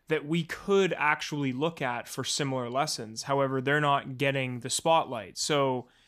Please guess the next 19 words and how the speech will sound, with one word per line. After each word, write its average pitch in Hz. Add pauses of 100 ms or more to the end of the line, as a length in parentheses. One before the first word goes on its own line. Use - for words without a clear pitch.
(480)
when 151
it 147
comes 175
to 156
a 139
world 139
of 127
readily 139
available 131
information 131
that 123
we 127
all 127
have 127
this 123
at 117
our 117
fingertips, 143 (920)
um, 135